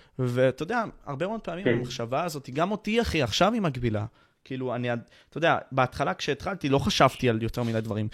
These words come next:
Speaker 1: אבל פתאום אני רואה שאני, אתה יודע, משפיע על אנשים, גורם להם לקרוא ספרים. שיט, אחי, כאילו, אני משנה, אתה יודע, אנשים צעירים, שזה מדהים.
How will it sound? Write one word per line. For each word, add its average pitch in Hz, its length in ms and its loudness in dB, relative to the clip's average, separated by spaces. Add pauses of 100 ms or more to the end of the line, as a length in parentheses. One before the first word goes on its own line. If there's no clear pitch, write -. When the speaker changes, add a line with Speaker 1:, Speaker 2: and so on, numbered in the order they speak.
(200)
Speaker 1:
אבל 123 220 8
פתאום 196 280 6
אני 185 120 2
רואה 185 180 2
שאני, 143 340 4
אתה - 80 -4
יודע, 139 160 6
משפיע 123 320 4
על 151 60 6
אנשים, 139 320 2
גורם 131 200 2
להם 135 120 0
לקרוא 143 200 0
ספרים. 143 520 0
שיט, - 360 4
אחי, 233 300 0
כאילו, 139 200 4
אני 120 80 2
משנה, 131 280 2 (380)
אתה - 80 -6
יודע, 214 160 2
אנשים 160 300 0
צעירים, 190 320 0
שזה 120 200 -2
מדהים. 143 340 2